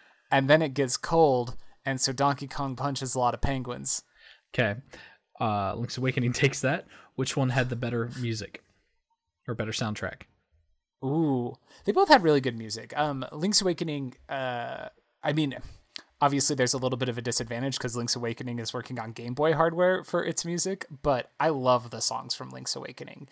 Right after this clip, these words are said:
Speaker 1: Um, those are song-, those are the songs of my childhood. The music from Donkey Kong is always good,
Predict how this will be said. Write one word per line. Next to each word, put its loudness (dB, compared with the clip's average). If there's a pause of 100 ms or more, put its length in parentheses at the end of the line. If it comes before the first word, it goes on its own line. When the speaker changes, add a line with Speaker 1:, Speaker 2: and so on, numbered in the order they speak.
(360)
Speaker 1:
Um, -4 (460)
those 2
are -2
song-, 0
those -2
are 0
the -4
songs 2
of -2
my -6
childhood. -8 (260)
The -8
music 4
from -2
Donkey 2
Kong 0
is 0
always 2
good, 0